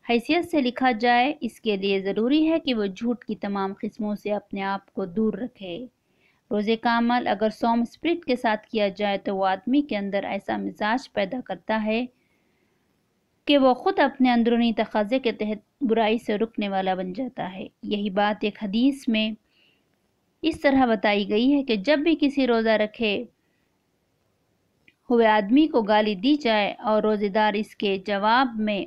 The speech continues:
गुस्सा होने के बजाय ये कहे कि "तुम पर सलामती हो, सलामुन अलैकुम", वो कहे "तो तुमने अगर मुझको गाली दी है तो मैं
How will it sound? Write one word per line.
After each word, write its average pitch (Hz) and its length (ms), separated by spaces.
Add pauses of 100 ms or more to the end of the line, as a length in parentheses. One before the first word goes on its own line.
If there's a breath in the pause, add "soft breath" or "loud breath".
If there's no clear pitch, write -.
गुस्सा 220 340
होने 208 300
के 226 160
बजाय 196 380
ये 202 140
कहे 240 320
कि 190 160
"तुम 202 180
पर 190 160
सलामती 185 680
हो, 220 200
सलामुन 202 500
अलैकुम", 202 540 (480 soft breath)
वो 233 120
कहे 277 280
"तो 320 120
तुमने 294 420
अगर 226 280
मुझको 226 340
गाली 214 340
दी 277 220
है 302 200
तो 226 180
मैं 208 340